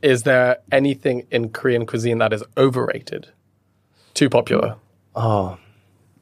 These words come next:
Speaker 1: K F C, maybe?
Speaker 2: Well, well, I, I think the K F C is well deserved. Everyone's loved it. Has to overrate it. <laughs> Oh, I never thought about it, actually.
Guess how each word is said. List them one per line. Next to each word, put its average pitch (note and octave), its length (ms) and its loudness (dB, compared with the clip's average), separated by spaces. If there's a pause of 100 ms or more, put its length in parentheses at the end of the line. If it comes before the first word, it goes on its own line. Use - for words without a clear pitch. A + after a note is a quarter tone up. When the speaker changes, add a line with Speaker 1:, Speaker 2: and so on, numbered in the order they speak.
(1040)
Speaker 1:
K - 180 -4
F A2+ 100 -6
C, A#2+ 240 -2
maybe? C#3 340 -8 (640)
Speaker 2:
Well, E4+ 260 -4
well, G#3 280 2
I, F3 140 2 (120)
I D#3+ 120 0
think G3 200 -8
the E3 80 -6
K E3+ 200 0
F F3 80 0
C E3 100 -4
is C#3+ 100 -10
well C#3 220 0
deserved. B2+ 520 -2 (140)
Everyone's D#3 400 2
loved A#2+ 240 2
it. E3 180 -4 (580)
Has - 320 -4
to E3+ 100 -2
overrate A2+ 400 -2
it. A2+ 160 -8 (240)
<laughs> A3+ 560 0 (2000)
Oh, F#3 640 2 (380)
I G#3 40 0
never D4 280 -2
thought F#3 240 0
about A3 320 -2
it, A#2+ 60 2
actually. A2+ 540 -2